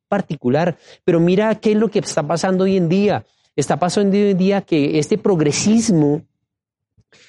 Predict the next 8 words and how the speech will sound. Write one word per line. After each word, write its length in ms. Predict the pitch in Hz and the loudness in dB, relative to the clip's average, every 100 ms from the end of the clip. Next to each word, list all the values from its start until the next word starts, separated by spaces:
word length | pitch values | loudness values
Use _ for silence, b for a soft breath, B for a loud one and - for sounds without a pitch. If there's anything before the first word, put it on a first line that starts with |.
| b | b
está 240 | 165 - 175 | -6 -2 0
llevando 440 | 180 190 190 202 | 2 2 0 0
a 200 | 190 185 | -2 -4
que 240 | 156 143 | -2 -2
se 260 | 139 - 143 | -2 0 0
defina 600 | 139 131 _ 220 226 214 | 0 -2 _ -2 0 0
la 80 | 175 | -2
familia. 560 | - 139 151 110 95 | -2 0 0 -2 -6